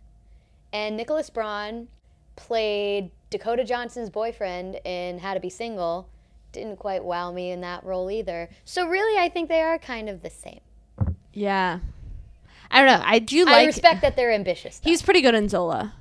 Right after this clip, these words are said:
Speaker 2: He's pretty good in
Speaker 1: Okay.
Speaker 2: Zola.
Speaker 1: Yeah, yeah, yeah.
Speaker 2: And he was pretty, he's pretty good in Succession.
Speaker 1: He's amazing in Succession.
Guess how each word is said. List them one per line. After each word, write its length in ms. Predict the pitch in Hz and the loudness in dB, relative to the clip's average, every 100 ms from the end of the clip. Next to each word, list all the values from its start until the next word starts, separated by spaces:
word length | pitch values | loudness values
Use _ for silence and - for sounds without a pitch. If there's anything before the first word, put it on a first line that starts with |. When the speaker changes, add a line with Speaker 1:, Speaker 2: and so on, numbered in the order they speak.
| - | -20
Speaker 2:
He's 160 | - - | -16 -6
pretty 180 | 202 180 | -2 0
good 120 | 139 | -2
in 100 | 113 | -2
Speaker 1:
Okay. 60 | - | -4
Speaker 2:
Zola. 200 | - - | -2 -2
Speaker 1:
Yeah, 200 | 180 180 | -2 -4
yeah, 320 | - 139 139 - 147 | -8 -12 -14 -16 -20
yeah. 60 | 143 - - | -20 -14 2
Speaker 2:
And 80 | 247 | 4
he 40 | |
was 120 | 269 | 4
pretty, 280 | - 330 311 | 6 6 6
he's 240 | - 302 - | 4 2 4
pretty 200 | 466 440 | 2 4
good 120 | 392 | 4
in 100 | 339 | 2
Succession. 440 | - 220 233 233 | 2 2 4 4
Speaker 1:
He's 100 | 330 | 4
amazing 440 | 302 285 381 277 170 | 2 0 -2 -2 -6
in 80 | 151 | -10
Succession. 600 | - - 190 - - | -14 -6 -6 -6 -18